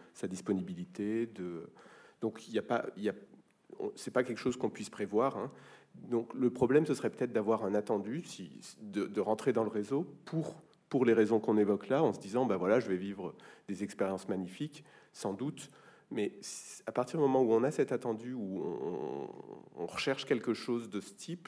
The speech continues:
je pense que ça réduit les chances que ça arrive. Donc ça doit être une conséquence heureuse, euh, mais qui, il faut, il faut, euh, il faut laisser, euh, les,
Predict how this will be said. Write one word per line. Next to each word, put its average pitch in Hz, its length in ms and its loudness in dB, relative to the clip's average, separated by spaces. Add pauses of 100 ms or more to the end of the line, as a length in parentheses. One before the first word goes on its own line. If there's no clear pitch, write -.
je - 160 -18
pense 135 220 0
que 117 100 -4
ça 101 160 -8
réduit 113 360 -6
les 127 100 -6
chances 110 240 -8
que - 80 -10
ça 98 160 -12
arrive. 87 300 -14
Donc - 140 -16
ça 95 120 -6
doit 95 80 -2
être 104 160 -4
une 110 80 -4
conséquence 110 480 -6
heureuse, 120 420 2 (720)
euh, 95 300 2
mais 101 200 0
qui, 101 760 -12 (140)
il 113 80 -12
faut, 107 160 -4
il 107 180 -8
faut, 107 320 2
euh, 85 240 0 (800)
il - 60 -20
faut - 100 -4
laisser, 127 560 4
euh, 92 380 6
les, 82 260 -4